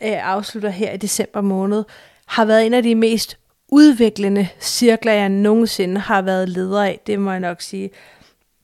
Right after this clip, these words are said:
For det første, så vil jeg gerne sende en kæmpe varm tak til de syv kvinder, som er med, fordi de har virk-, de er virkelig modige og har åbnet sig op, og der har skabt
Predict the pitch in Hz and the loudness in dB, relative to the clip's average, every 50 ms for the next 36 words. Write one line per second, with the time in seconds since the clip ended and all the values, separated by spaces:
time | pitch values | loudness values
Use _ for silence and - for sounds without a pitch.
0 | _ _ _ - - 214 202 202 190 - 214 226 220 - 233 214 - 226 208 202 | _ _ _ -12 -8 -8 -6 -6 -4 -4 -4 -4 -4 -6 -8 -6 -6 -4 -4 -4
1 | 202 196 190 190 185 190 202 202 - - 202 196 202 196 - - 202 190 185 180 | -4 -4 -4 -4 -6 -6 -6 -8 -8 -8 -8 -8 -8 -8 -8 -8 -10 -10 -10 -10
2 | 175 - _ - - 220 214 202 220 208 202 196 - - 208 170 - - 185 175 | -14 -16 _ -8 -6 -4 -2 -2 -2 -2 -2 -4 -4 -6 -8 -10 -8 -6 -6 -6
3 | 196 - - - 220 - - 196 185 - - 240 - - - - - 202 190 190 | -6 -8 -8 -8 -6 -6 -4 -6 -6 -4 -6 -6 -6 -6 -8 -6 -4 -4 -2 -2
4 | 196 202 - - 214 190 185 185 185 185 185 190 196 202 - - - - - - | -4 -4 -6 -6 -6 -6 -4 -4 -4 -4 -4 -4 -6 -6 -8 -12 -20 -20 -20 -20
5 | _ _ _ - 233 214 - 208 190 - - 214 208 202 196 185 196 - _ _ | _ _ _ -8 -8 -6 -6 -8 -10 -8 -8 -6 -6 -6 -6 -8 -12 -16 _ _
6 | _ _ _ - 226 208 208 220 226 214 - _ _ - 233 220 196 240 240 233 | _ _ _ -8 -6 -2 -2 -2 -2 -2 -6 _ _ -2 -2 0 2 2 0 2
7 | - 247 233 220 220 220 214 214 226 254 247 233 - - - - _ - 247 240 | 2 2 2 4 4 4 4 4 4 2 2 0 -2 -8 -16 -10 _ -4 -2 -2
8 | 262 269 233 208 - 214 220 214 214 202 202 208 - - 226 - - 226 233 - | 0 -2 -2 -2 -2 -2 -4 -4 -4 -4 -6 -6 -4 -4 -4 -4 -2 -4 -4 -6
9 | - - 226 208 202 196 196 185 - - - 214 208 - - - - | -6 -6 -6 -4 -4 -6 -6 -6 -8 -4 -2 -2 -2 -2 -4 -10 -20